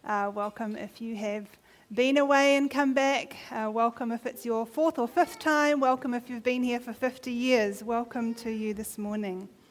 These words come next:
All right, before I start, a special welcome to the junior youth this morning. So they should all still be in here.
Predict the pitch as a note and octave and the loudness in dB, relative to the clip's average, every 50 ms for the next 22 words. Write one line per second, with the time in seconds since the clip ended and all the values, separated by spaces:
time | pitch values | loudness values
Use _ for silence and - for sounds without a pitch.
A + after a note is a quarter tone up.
0 | _ - - - - - - - - - - - - - C4+ C#4 D4 D4+ D4+ D#4+ | _ -20 -20 -20 -20 -20 -20 -20 -20 -20 -20 -14 -2 4 6 8 10 12 12 12
1 | E4 D4+ A#3+ A3+ D4 D4 - - - F4 F4 F#4 F#4 - C#4+ D4 C#4+ C#4 C4+ - | 12 10 8 6 2 0 0 2 0 4 8 8 8 8 8 6 6 4 4 0
2 | - - - D#4 D4 D4 C#4+ B3+ A3 A3 - - - - A#3+ A3+ - - - D#4+ | -6 2 4 6 6 8 8 8 8 6 4 -2 -8 -6 -6 -6 -6 -4 0 0
3 | D#4+ D4 - F#4 E4+ C#4+ C4 A3+ A3+ A3+ - B3 A#3+ A#3+ A#3 - C4+ B3 B3 B3 | 0 2 2 0 2 4 6 4 4 4 2 -2 -4 -4 -4 -2 0 0 0 0
4 | B3 B3 B3 B3 - - - - - _ - - A3+ A3 B3 B3 B3 B3 A#3+ B3 | 0 -2 -4 -6 -10 -20 -20 -20 -20 _ -14 -10 -6 0 2 2 2 2 -2 -4
5 | - - - A3 - - B3+ B3+ B3+ B3+ B3 A#3 A3+ A3 A#3 C4 D4 - - - | -6 -8 -10 -12 -8 -4 -4 -2 -2 -2 -2 -2 -4 -4 -4 -4 -4 -6 -8 -12
6 | B3+ B3 - - G#3+ G3 F#3+ F#3+ G3 G3+ G#3+ G#3 - - A3 G#3 G#3+ A3+ C4+ D#4 | -12 -12 -10 -10 -8 -8 -8 -8 -10 -12 -14 -14 -12 -10 -10 -10 -6 -4 -4 -4
7 | D#4 - - D4+ B3 - A3+ A3+ A3+ - - - G#3 G3+ G3 A3 A3+ A#3+ C4+ D4+ | -4 -4 -8 -10 -8 -6 -6 -8 -8 -10 -10 -10 -10 -8 -4 -4 -4 -4 -4 -4
8 | D4 - A#3 G#3 G#3+ - G#3 | -6 -6 -8 -10 -10 -12 -14